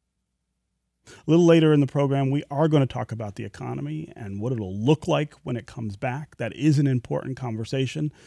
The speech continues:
But I also wanna implore everybody,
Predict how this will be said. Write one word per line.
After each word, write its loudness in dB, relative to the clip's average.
But 2
I 2
also 4
wanna -2
implore -2
everybody, -2